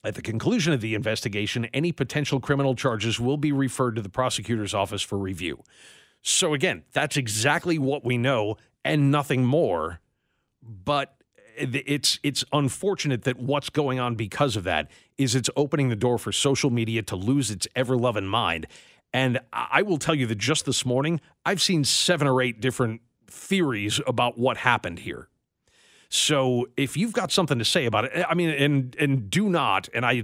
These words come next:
I don't have any interest in, uh, keeping that rumor mill cranking. That's not my intention here at all, and I really don't want to hear that. But if you've got a comment to make about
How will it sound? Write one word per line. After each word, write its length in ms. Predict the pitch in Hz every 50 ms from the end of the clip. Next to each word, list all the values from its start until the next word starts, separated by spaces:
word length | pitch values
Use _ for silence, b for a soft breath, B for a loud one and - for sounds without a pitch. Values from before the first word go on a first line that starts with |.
| 107 123
I 120 | 143 135 123
don't 180 | 127 131 127
have 260 | 123 123 110 107 107 104 -
any 180 | 139 147 165 160
interest 540 | - - 143 139 123 - 123 107 95 - -
in, 340 | - 92 85 73 69 69 b b b b b b b b b b b _ _
uh, 300 | - 131 107 95 92 82 - - -
keeping 360 | - - 190 196 - 180 151
that 200 | 139 139 135 127
rumor 320 | 135 131 143 147 147 147 139
mill 280 | 135 131 127 131 123
cranking. 680 | 113 - - - 123 113 117 120 - 160 156 160 151 - _ _
That's 280 | - 123 98 - 120
not 300 | 120 127 139 147 160 -
my 100 | - 139
intention 480 | 143 131 131 120 123 131 131 123 - 123
here 220 | 117 110 117 104
at 60 | 104 113
all, 260 | 113 110 98 101 110
and 120 | 110 107
I 40 | 107
really 340 | 101 - 113 135 160 156 135
don't 180 | 120 117 117
want 140 | 98 101 95
to 40 | 90
hear 260 | - - 180 170 123
that. 280 | 98 85 65 60 - B B B B B B B B B B
But 220 | - 135 110 143 147
if 140 | 151 - 160
you've 200 | 196 226 196 131
got 140 | - 165
a 60 | 151 131
comment 420 | - - 233 160 151 131 117 107
to 80 | - 120
make 260 | 113 107 107 101 - -
about 460 | 113 98 87 107 107 104 104 101